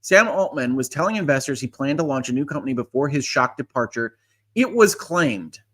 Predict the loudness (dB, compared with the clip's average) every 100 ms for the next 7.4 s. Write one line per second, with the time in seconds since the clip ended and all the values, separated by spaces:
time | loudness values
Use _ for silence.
0 | _ _ _ _ _ 2 4 4 2 0
1 | 6 6 4 0 2 4 4 2 0 2
2 | 2 2 2 0 -2 -2 0 -2 -2 -10
3 | _ _ _ _ _ _ _ _ -2 2
4 | 6 6 6 2 2 2 0 2 -2 -2
5 | -6 2 4 4 2 4 8 8 6 2
6 | 2 0 -2 -6 -4 -2 -2 -2 -2 0
7 | 0 0 -6